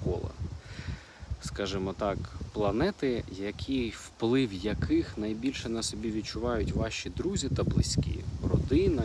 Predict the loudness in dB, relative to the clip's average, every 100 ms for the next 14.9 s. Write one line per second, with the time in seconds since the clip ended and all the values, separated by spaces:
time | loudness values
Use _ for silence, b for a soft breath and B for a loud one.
0 | 2 10 10 12 10 10 10 10 12 10
1 | 10 10 B B B B B B B 0
2 | 2 4 8 8 8 6 6 8 6 4
3 | 0 -4 -8 -10 -8 4 6 6 4 0
4 | -6 -12 -16 -6 -4 -2 0 -2 2 4
5 | 6 6 4 2 0 0 0 0 -2 -4
6 | -4 -4 -4 -4 -4 -4 -2 0 0 -4
7 | -4 -4 -2 4 6 6 2 0 -4 -4
8 | -2 0 0 0 -4 4 6 6 4 2
9 | 0 -4 -4 -4 -2 0 0 0 0 -2
10 | -4 -2 -2 -2 -6 -8 -12 B B B
11 | B B B 0 4 6 6 4 0 -2
12 | -4 -6 -10 -2 2 2 2 -4 -2 -2
13 | -2 -4 -6 -2 2 2 2 0 2 0
14 | 0 4 4 4 0 0 -2 -4